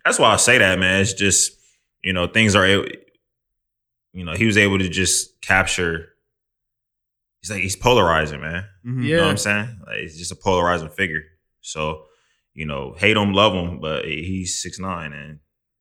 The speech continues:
Speaker 1: he's gonna keep making headlines. <laughs> You know what I'm saying?
Speaker 3: Right.
Speaker 1: So
Speaker 2: The beef with, like, Trippie, like, d-, beefs in general.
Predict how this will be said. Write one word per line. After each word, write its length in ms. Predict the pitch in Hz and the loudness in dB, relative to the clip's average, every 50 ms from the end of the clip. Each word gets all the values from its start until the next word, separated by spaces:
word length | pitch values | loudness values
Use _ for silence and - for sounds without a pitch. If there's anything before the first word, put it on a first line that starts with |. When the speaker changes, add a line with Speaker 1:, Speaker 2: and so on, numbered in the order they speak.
| _ _ _ | _ _ _
Speaker 1:
he's 160 | _ 76 76 | _ -20 -20
gonna 140 | 73 71 71 | -20 -20 -20
keep 180 | - - - 76 | -20 -18 -16 -14
making 220 | 76 76 73 76 | -12 -12 -12 -10
headlines. 640 | 80 80 71 62 67 62 53 - - _ - - - | -10 -10 -12 -12 -12 -14 -16 -18 -20 _ -20 -20 -20
<laughs> 20 | _ | _
You 100 | 90 95 | -20 -20
know 60 | - - | -18 -16
what 120 | 156 113 | -14 -12
I'm 80 | 107 - | -10 -10
saying? 380 | - - 95 98 80 95 - - _ - | -8 -8 -8 -6 -8 -8 -10 -12 _ -16
Speaker 3:
Right. 340 | 131 123 135 131 123 117 - _ _ _ _ | -12 -8 -6 -6 -6 -8 -10 _ _ _ _
Speaker 1:
So 160 | - - - - - - - _ _ _ _ _ _ _ _ _ _ _ _ _ _ _ _ _ | -20 -20 -20 -18 -20 -20 -20 _ _ _ _ _ _ _ _ _ _ _ _ _ _ _ _ _
Speaker 2:
The 100 | 123 135 | -10 -10
beef 380 | 135 117 135 151 156 139 107 117 | -6 -2 0 0 0 0 -2 -4
with, 140 | 123 123 120 | -4 -4 -4
like, 260 | 117 123 120 113 - | -4 -2 -4 -4 -2
Trippie, 380 | - 147 127 120 143 120 101 135 | 0 0 0 0 0 -2 -2 -2
like, 200 | 135 131 131 - | -2 -2 -2 -2
d-, 180 | 139 147 - | -4 -6 -6
beefs 440 | 135 117 - 131 135 139 131 - - | -8 -6 -2 0 0 0 0 0 0
in 140 | 135 120 107 | 0 0 0
general. 520 | 110 117 120 120 117 110 107 104 95 - | 0 2 2 2 2 0 -2 -4 -6 -8